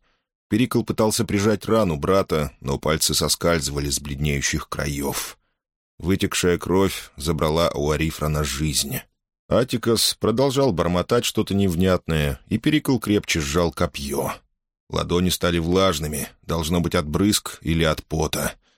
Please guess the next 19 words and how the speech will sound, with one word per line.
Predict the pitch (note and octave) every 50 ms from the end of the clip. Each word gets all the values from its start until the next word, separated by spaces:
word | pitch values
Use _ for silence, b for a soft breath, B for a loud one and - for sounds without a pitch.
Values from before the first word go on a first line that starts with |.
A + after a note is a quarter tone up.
| _ _ _ -
Это | F2+ - B2+
ведь | B2+ C3 D3
не | C3+ B2+
смерть | - - B2+ C3 B2+ G#2+
брата | G2+ F#2 F#2+ A2+ A#2 A2+ - -
слепила | - - E2 F2 - - E2 D2+ C#2 C#2
их. | C#2+ - - C#2 - - - - - - _ -
Нет, | - C#2 E2 E2+ E2 E2+ E2 C#2+ - - - - - _ _ _ _ _ _ -
такого | D2+ - - F2+ F2+ F#2+
не | F#2+ F#2
может | F2 F2 F2 F2+ F2 D#2+ D2 C2
быть. | B1+ - C#2+ C2+ - - - - - _ _ _ _ _ _ _ -
Но | - C#2
смотреть | - - - D2+ D2+ - E2 F#2 F2 -
на | E2+ E2
пальцы | - - F2+ F#2+ G2+ F#2+ - - - F2 D#2+ C#2+ - - -
Перикл | D#2 D2 D#2+ D2+ - - C#2 C#2
не | C#2+ D2 D#2
стал. | - - - - - - - - - - - -